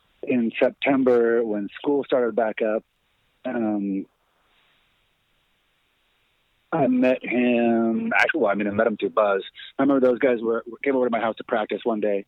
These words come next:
and they'd taken the bus from Montesano to Aberdeen, and they saw Kurt on the bus, and, uh, and, uh, they knew him from Montesano 'cause he had lived there, and he was a little bit younger. But, um, actually, I think, I think Buzz knew him from, like, baseball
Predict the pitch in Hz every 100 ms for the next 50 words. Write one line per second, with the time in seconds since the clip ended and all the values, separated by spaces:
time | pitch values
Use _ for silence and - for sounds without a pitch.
0 | - - - - - 110 104 110 104 127
1 | 117 104 92 113 92 - - 101 - 104
2 | 101 98 - 104 101 - 101 95 95 95
3 | 92 98 101 98 123 104 - 120 107 98
4 | 90 104 98 - - 95 90 85 87 85
5 | - - - - - _ 95 90 87 87
6 | 90 90 110 110 104 151 151 131 120 113
7 | 113 110 120 110 107 113 120 110 101 117
8 | 113 113 113 113 _ _ _ - 104 110
9 | 117 107 107 107 107 104 104 98 98 98
10 | 92 87 104 - 160 - 156 - _ _
11 | _ - 180 - 123 147 101 95 90 95
12 | 95 82 - _ _ _ _ _ 95 110
13 | - - - -